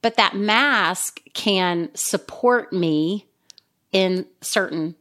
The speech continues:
settings, right? Or I'm going into the office today. I'm gonna put on my office mask. Well, even this is in the book.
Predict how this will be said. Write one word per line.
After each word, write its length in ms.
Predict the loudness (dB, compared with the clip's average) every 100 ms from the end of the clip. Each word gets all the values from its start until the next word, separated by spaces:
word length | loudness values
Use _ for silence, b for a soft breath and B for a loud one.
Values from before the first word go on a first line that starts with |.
| _
settings, 640 | -2 0 0 -2 -6 -8 -2
right? 300 | 0 0 -2
Or 220 | -2 0
I'm 160 | -2 -2
going 320 | -2 -2 -2
into 220 | -4 -4
the 100 | -2
office 420 | 0 0 0 -4 -4
today. 360 | -4 -2 -2
I'm 80 | -4
gonna 120 | -8
put 160 | -8 -8
on 100 | -6
my 60 | -4
office 400 | -2 -2 -6 -8
mask. 340 | -8 -10 -6
Well, 480 | 2 4 4 0 -6 B B B B B B B B B B _ _ _ _ 0
even 300 | 2 2 2
this 220 | 0 0
is 120 | 0
in 100 | 2
the 80 | 2
book. 520 | 4 4 4 2 -2